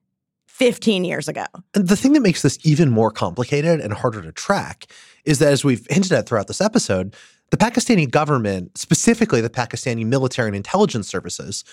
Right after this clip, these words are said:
Speaker 2: have been supporting a, an ongoing insurgency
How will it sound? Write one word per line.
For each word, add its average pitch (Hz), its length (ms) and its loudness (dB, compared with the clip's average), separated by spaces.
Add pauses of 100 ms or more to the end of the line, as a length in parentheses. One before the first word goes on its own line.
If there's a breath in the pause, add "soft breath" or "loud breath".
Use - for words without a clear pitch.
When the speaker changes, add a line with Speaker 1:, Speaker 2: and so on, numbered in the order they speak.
(280 loud breath)
Speaker 2:
have 139 180 -2
been 143 480 2
supporting 143 960 0
a, 127 200 0
an 147 180 0
ongoing 147 640 2
insurgency 117 840 -4